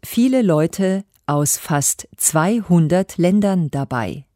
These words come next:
Es kommen auch viele Präsidenten und Regierungschefs.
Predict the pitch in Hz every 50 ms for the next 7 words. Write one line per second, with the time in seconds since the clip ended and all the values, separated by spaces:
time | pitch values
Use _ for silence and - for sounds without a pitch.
0 | _ _ _ _ _ _ _ _ _ _ _ _ _ _ _ _ - 196 - -
1 | - 190 202 202 202 196 196 190 - - 147 147 139 - - - - 175 175 170
2 | 165 165 151 151 151 - - - 147 147 120 151 143 - 165 170 196 196 190 -
3 | - 190 180 180 180 - _ _ _ _ _ _ - 170 170 170 170 165 - -
4 | - - 165 185 170 175 208 226 214 - 208 185 143 - - - 110 101 - -
5 | - - - -